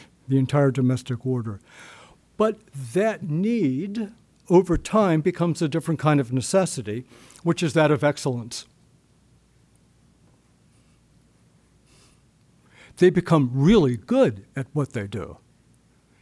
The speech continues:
And eventually they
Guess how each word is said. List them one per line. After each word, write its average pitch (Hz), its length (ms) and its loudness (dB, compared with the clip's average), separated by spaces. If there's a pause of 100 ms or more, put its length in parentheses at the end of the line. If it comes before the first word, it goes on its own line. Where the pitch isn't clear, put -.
(240)
And 190 480 2 (1700)
eventually 208 1000 2
they 190 500 4